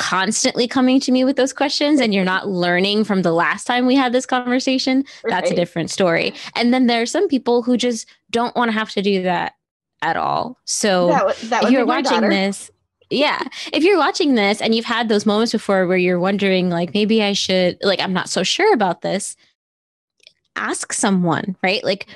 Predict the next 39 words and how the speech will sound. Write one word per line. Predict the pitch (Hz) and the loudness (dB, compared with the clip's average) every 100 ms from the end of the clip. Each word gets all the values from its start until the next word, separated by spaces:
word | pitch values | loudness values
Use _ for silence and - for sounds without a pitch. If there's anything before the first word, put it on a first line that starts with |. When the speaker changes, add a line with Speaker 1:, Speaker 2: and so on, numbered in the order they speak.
| - | -4
Speaker 1:
reach | 254 262 | -2 0
out | 330 330 | -2 -2
to | |
someone | 285 233 214 202 196 | 0 0 2 2 0
and | 202 | 0
say, | - 196 185 | 0 0 0
"Listen, | - 254 214 180 185 - _ _ _ _ - _ | 0 0 0 -2 -4 -10 _ _ _ _ -20 _
um, | 202 202 196 190 190 196 _ _ _ _ _ _ _ _ _ _ - | -6 -2 -2 -2 -2 -4 _ _ _ _ _ _ _ _ _ _ -6
I | 214 220 233 233 240 254 _ _ _ _ _ _ _ _ - | -2 -2 -2 0 -2 -4 _ _ _ _ _ _ _ _ -10
appreciate | 208 294 330 277 262 | -4 0 0 -2 -4
that | 240 | -4
you | 214 | 0
have | 262 240 | 0 0
perspectives | 226 - 202 - 190 | -4 -4 -4 -4 -4
that | 180 | -2
I | 170 165 | -2 -2
don't. | 208 277 294 _ | 0 0 -2 _
I | 185 208 | -4 0
wanna | 208 202 | 0 0
be | 185 180 | -2 -2
sensitive | 208 220 - 233 226 226 | 0 0 2 2 2 0
and | 196 185 | -2 -2
make | 185 | -2
sure | - 190 | -2 -2
that | 185 - | 0 -2
I'm | 180 180 | -4 -2
not | 180 170 | -2 -2
just | - - | -4 -6
completely | - - 220 - 202 | -6 -4 -2 0 -2
putting | - 190 190 | -2 -2 -2
my | 170 | -2
foot | - 202 | -2 -2
in | 190 196 | -2 0
something | 190 190 185 | -2 -2 -2
due | 175 | 0
to | |
my | 185 180 | 0 0
own | 165 | -2
ignorance. | 208 208 233 240 240 - | -2 -2 0 2 0 -4